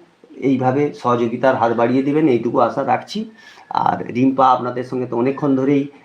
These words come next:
গল্পগুজব করলো, ও আসবে মাঝে মধ্যে। আমি তো সবসময় সময় দিতে পারি না, উম, এত কাজের মধ্যে ব্যস্ত থাকি,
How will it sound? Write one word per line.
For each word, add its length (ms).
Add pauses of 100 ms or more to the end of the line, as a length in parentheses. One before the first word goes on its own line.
(200)
গল্পগুজব 580
করলো, 480 (680)
ও 220
আসবে 360
মাঝে 260
মধ্যে। 380 (100)
আমি 260
তো 100
সবসময় 420
সময় 240
দিতে 220
পারি 260
না, 220 (400)
উম, 480 (360)
এত 220
কাজের 340
মধ্যে 240
ব্যস্ত 300
থাকি, 400